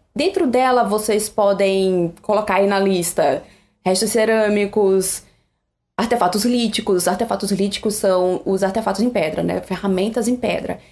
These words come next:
Que são aquelas ferramentas que normalmente vocês veem em filmes, documentários, da pessoa lá fazendo, batendo uma pedra na outra e criando ferramentas e tal. Dentro da cultura material também entram,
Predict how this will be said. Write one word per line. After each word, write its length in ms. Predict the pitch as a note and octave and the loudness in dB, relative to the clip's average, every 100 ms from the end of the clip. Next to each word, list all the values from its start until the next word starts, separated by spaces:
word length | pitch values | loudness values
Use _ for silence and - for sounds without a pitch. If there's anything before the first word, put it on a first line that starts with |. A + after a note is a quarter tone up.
| _ | _
Que 380 | - B3+ B3+ B3 | -6 -2 0 0
são 260 | B3+ C#4 C4+ | -2 0 0
aquelas 300 | C#4 C#4+ C#4 | 2 0 0
ferramentas 560 | C4+ C#4 B3 G3+ G3+ | 0 0 0 0 -2
que 100 | - | -2
normalmente 460 | F#3+ F#3 G3+ F3+ F#3+ | 0 0 0 0 -2
vocês 320 | F#3 G3 F#3 | -4 -2 -2
veem 280 | F3 F3+ G3 | 0 0 0
em 20 | |
filmes, 680 | G#3 - A#3+ A3+ G#3+ F#3+ F#3+ | -2 -4 0 2 2 2 2
documentários, 800 | G3 G3 G3+ G3+ A3+ A3 F3 F#3+ | 0 0 0 0 0 2 2 0
da 60 | |
pessoa 280 | - A3 A3 | -2 0 0
lá 220 | F#3+ G3 | 2 0
fazendo, 540 | - F3 F#3+ F#3 F3+ - | 0 0 0 0 -2 -2
batendo 280 | F3+ G3 F#3+ | -2 0 0
uma 40 | |
pedra 280 | - F#3 F3+ | -2 -4 -2
na 160 | G3 G3 | -2 0
outra 580 | G3+ G#3+ G3 G3 E3+ E3+ - _ | 0 0 0 -2 -4 -6 -20 _
e 120 | G#3+ | -6
criando 540 | G#3+ - F#3+ F#3+ F#3+ F#3 | -2 0 2 2 2 -2
ferramentas 760 | - F3 F#3+ F#3 F#3+ F#3+ F#3+ F3 | -4 -4 -2 0 0 -2 -4 -6
e 60 | |
tal. 420 | - G#3 - - - - - - - | -4 -2 -2 -2 -8 -20 -20 -16 -2
Dentro 320 | C4+ D#4+ F4 | 0 2 2
da 100 | D#4 | 2
cultura 300 | D#4 D4 C#4+ | 0 0 0
material 420 | C4 C4+ B3+ B3 | 0 0 2 2
também 300 | C4 C4+ C4+ | 2 0 0
entram, 480 | C4 C#4+ C#4+ B3+ A3+ | 0 2 2 0 -4